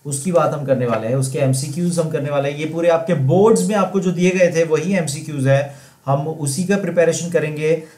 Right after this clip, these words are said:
जो कहीं ना कहीं आपके टेक्स्ट बुक से ही है सारी की सारी चीजें। Hello Indrajit, Hi, how are you?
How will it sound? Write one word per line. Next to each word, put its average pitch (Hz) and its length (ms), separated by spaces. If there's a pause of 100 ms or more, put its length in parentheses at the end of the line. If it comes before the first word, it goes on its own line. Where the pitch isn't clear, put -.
(120)
जो 151 120
कहीं 180 220
ना 220 80
कहीं 208 200
आपके 180 220
टेक्स्ट 151 300
बुक 160 100
से 160 140
ही 151 160
है 123 140
सारी 104 260
की 104 80
सारी 98 220
चीजें। - 300 (460)
Hello 202 200
Indrajit, 202 480
Hi, 170 340
how 165 100
are 170 140
you? 196 260